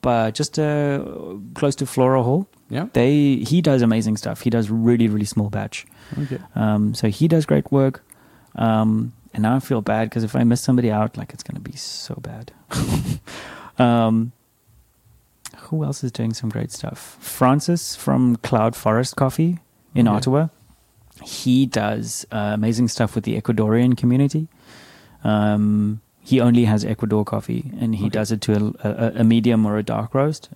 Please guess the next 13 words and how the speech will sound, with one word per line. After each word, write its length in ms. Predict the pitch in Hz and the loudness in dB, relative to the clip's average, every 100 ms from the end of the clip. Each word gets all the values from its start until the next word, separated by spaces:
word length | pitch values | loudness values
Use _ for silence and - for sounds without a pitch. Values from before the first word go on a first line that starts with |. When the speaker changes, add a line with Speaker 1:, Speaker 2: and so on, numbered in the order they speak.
| - | -10
Speaker 1:
and 420 | 110 107 107 107 _ - - - - _ - | -6 -4 -4 -6 _ -20 -20 -20 -20 _ -6
yeah, 160 | 110 - - | -6 -6 -10
just 200 | - - _ - | -8 -8 _ -4
gets 220 | 110 - | -4 2
in 160 | 107 135 | 0 0
containers 580 | - 113 - 104 101 101 | -2 -2 2 0 0 -4
full 200 | - 110 | -8 -6
of 100 | 107 | -6
it, 100 | - - | -8 -4
and 100 | 117 | -2
it's 100 | 107 | -2
just 240 | - 107 - | -2 -4 -2
him. 240 | 98 107 | -2 -2